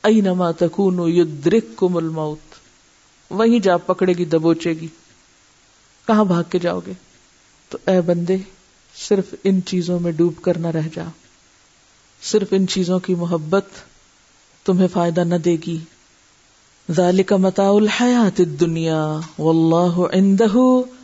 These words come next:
حسن المآب۔ اس سے آگے جہاں اور بھی ہیں، ابھی تو بہت کچھ ہے پیچھے۔ حسن المآب ہے،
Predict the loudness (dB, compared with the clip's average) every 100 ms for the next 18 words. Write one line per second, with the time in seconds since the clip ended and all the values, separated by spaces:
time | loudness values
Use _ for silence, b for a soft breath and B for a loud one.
0 | B -20 -6 -4 -4 0 2 2 -2 -2
1 | -2 -2 -2 -2 -4 -10 _ _ _ _
2 | _ _ _ _ _ _ _ _ _ _
3 | -8 -6 -2 0 0 0 0 0 -2 -2
4 | 0 0 -2 -6 -6 -8 -10 -16 _ _
5 | _ _ _ _ _ _ _ -8 -2 0
6 | 0 0 -2 -2 0 0 0 -2 -2 0
7 | -2 -2 -6 -8 -16 -20 _ _ _ _
8 | _ _ _ _ _ -2 -2 0 0 2
9 | 0 0 0 0 -2 -4